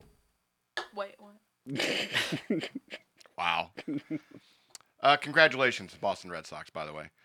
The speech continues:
Speaker 2: Um, Boston Red Sox star Mookie Betts praised for feeding the homeless after World Series win. This is so incredibly cool. Um,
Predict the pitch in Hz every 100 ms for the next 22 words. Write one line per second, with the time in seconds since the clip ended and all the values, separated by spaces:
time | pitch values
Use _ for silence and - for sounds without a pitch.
0 | - - 98 95 90 90 95 _ - _
1 | 110 131 135 139 139 143 135 - 139 139
2 | 139 147 147 156 117 160 - - 147 156
3 | 135 127 151 147 147 123 139 117 104 98
4 | 110 101 101 98 104 87 85 87 76 _
5 | 107 104 - - - 101 98 90 101 87
6 | 78 82 69 82 _ _ - - - -
7 | - - 101 104